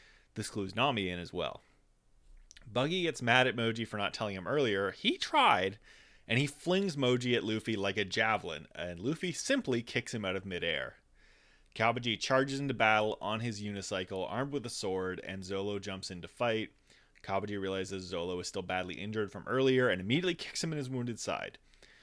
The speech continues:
After a quick distraction move, he kicks Zolo in the side again. He goes for an, in for a third attack, and Zolo simply <laughs> punches him, knocking him off his unicycle. Zolo then proceeds to say to Kabaji, "I hope you enjoyed kicking my wound."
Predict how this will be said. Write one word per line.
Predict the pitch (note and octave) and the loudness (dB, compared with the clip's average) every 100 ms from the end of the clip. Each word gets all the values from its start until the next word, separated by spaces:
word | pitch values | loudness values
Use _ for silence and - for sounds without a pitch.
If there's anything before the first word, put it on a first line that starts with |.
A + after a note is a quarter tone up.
| - _ _ - | -20 _ _ -4
After | F#2+ - | -4 -2
a | |
quick | G3+ G#3 | -4 -6
distraction | - F#3+ G#3 F3+ | 2 4 6 4
move, | E3+ E3+ | 0 0
he | D3 | -2
kicks | - G2+ - | -4 -6 -2
Zolo | F#2+ F#2+ G#2+ | 0 2 0
in | A#2 | 0
the | |
side | A#2+ B2+ | 0 0
again. | D3+ G#3+ A#3 F2 E2+ - - - - _ _ _ | 2 2 2 0 -6 -20 -20 -20 -20 _ _ _
He | - | 0
goes | B2+ D3 | 4 4
for | - A#2 | 2 0
an, | A2+ - _ | -2 -8 _
in | C#3+ D#3 | -2 0
for | A#2+ | 0
a | G2+ | 0
third | - D4 | 4 4
attack, | A#3+ - A2+ A2 - - | 4 4 0 0 -4 -8
and | A2+ A#2 | -4 2
Zolo | C3+ D3+ E3+ | 4 4 4
simply | - - A3 A#3 A#3+ | 0 2 2 4 0
<laughs> | |
punches | - - F#3 - C#3 A2+ | 0 8 8 10 6 6
him, | F#2+ F#2 | 0 -2
knocking | A2 A#2+ C3 D3+ | 2 4 2 -2
him | B2+ | 0
off | A#2 A#2 | 2 2
his | A#2+ G#2 | 0 -2
unicycle. | G#2+ G2 - D2 - C#2+ - - - - - - _ _ _ - | -4 -4 -4 -6 -6 -10 -10 -16 -12 -12 -12 -18 _ _ _ -6
Zolo | A2 D#3+ G3 | 4 6 8
then | E3 D#3 | 6 2
proceeds | D#3 - D3 C3 | -2 0 0 0
to | |
say | B2+ A2+ | 0 0
to | |
Kabaji, | G2+ B2+ A#2 A2 F#2 F2 - _ _ _ _ - | 0 2 2 2 0 -6 -8 _ _ _ _ -2
"I | F2 | 0
hope | F2+ G2 G2+ | 0 -2 -6
you | F#2+ | -6
enjoyed | F2+ G#2 F2+ E2+ | -4 -4 -4 -4
kicking | - B2+ G2 G2 | -4 -4 -6 -10
my | - - F2+ | -12 -12 -4
wound." | - B2 F#2+ F2 | -2 -2 -8 -12